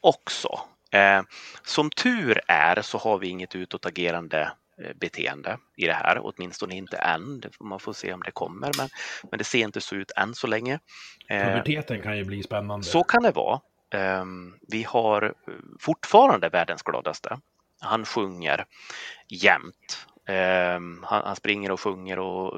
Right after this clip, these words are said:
Speaker 1: och, och drar ramsor och han hittar på massa roliga saker för sig själv och med oss. Ehm, ha-, det som kanske är lite jobbigt, men på, på ett sätt står man ut med det bara för att han är så glad. Men, men det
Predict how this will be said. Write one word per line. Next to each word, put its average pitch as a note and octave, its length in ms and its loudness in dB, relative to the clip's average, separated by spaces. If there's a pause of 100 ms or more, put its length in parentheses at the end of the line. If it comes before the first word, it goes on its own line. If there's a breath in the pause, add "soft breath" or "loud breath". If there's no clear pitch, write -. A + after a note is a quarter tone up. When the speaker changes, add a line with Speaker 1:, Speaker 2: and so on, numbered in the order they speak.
(200)
Speaker 1:
och, - 480 -8
och - 160 -8
drar G2+ 220 0
ramsor F#2 920 -2
och F2+ 300 -6
han F#2+ 120 -4
hittar G2 300 -4
på G2 220 -4
massa F#2 280 -6
roliga G2 340 -4
saker F#2 340 -4
för F#2 140 -8
sig F#2+ 140 -6
själv F2+ 300 0
och F2+ 120 -6
med F#2+ 100 -4
oss. - 320 -8 (560 loud breath)
Ehm, F#2 800 4 (680)
ha-, - 120 -6 (640)
det C#3 140 6
som C3+ 200 -8
kanske - 320 0
är B2 280 4 (420 loud breath)
lite C3 400 0
jobbigt, G#2+ 460 2
men B2 180 -8
på, D3+ 200 0
på - 100 2
ett F#3+ 140 4
sätt - 200 -2
står - 180 -2
man A2 220 -4
ut A2 340 -6
med E2+ 120 -2
det E2+ 60 -6
bara F2+ 100 -4
för - 100 -8
att - 60 -10
han F2 100 -8
är F2 60 -4
så F2+ 140 -8
glad. E2 500 -4
Men, F#2+ 140 -10
men G#2 140 -8
det B2+ 80 0